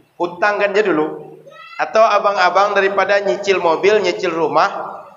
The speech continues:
nyicil kuota haji dari sekarang. Pinjam uang dua puluh lima juta, ambil kuota, agar nanti sekarang usia dua puluh lima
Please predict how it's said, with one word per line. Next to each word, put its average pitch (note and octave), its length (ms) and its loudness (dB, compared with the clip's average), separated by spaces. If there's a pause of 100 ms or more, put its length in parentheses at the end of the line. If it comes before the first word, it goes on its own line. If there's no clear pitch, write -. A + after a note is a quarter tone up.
(140)
nyicil F#3+ 560 -2
kuota F#3 320 2
haji F3 480 -4
dari E3 160 0
sekarang. D3 400 -2 (560)
Pinjam F#3+ 480 0
uang G3+ 320 2
dua F#3+ 160 0
puluh F3+ 160 0
lima F3 240 0
juta, E3+ 640 0 (880)
ambil F3+ 560 0
kuota, F3 440 2 (1160)
agar F#3+ 480 0
nanti F#3 640 0
sekarang G#3 480 0
usia G3+ 320 0
dua G3 160 2
puluh F3 80 2
lima F#3 120 2